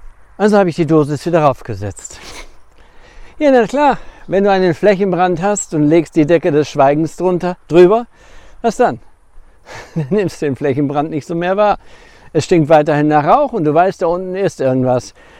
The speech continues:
Das brodelt und brutschelt vor sich hin, aber du siehst es nicht. Oder du setzt dir eine schwarze Brille auf, dann siehst du es auch nicht. Es ist schwer. Aber eins ist klar, wir müssen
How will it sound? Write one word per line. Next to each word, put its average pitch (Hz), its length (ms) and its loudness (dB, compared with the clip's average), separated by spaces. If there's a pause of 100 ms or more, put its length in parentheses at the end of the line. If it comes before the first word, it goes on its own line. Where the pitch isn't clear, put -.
Das 139 240 2
brodelt 285 340 0
und 202 140 4
brutschelt 196 380 0
vor 196 160 2
sich 180 120 2
hin, 165 200 2
aber 160 180 -4
du 247 100 0
siehst 269 320 2
es 120 160 -12
nicht. - 280 -18 (760)
Oder 151 240 -2
du 156 140 2
setzt 156 320 0
dir 180 140 2
eine 165 180 0
schwarze 165 400 -2
Brille 202 300 2
auf, 123 160 -2
dann 117 120 -6
siehst 135 260 -2
du 170 40 -4
es 151 80 -6
auch 120 200 -4
nicht. 104 220 -20 (1300)
Es 165 160 -4
ist 233 160 0
schwer. 233 320 2 (1400)
Aber 151 220 0
eins 170 240 -2
ist 208 180 -6
klar, 165 280 0
wir 131 120 0
müssen 165 640 0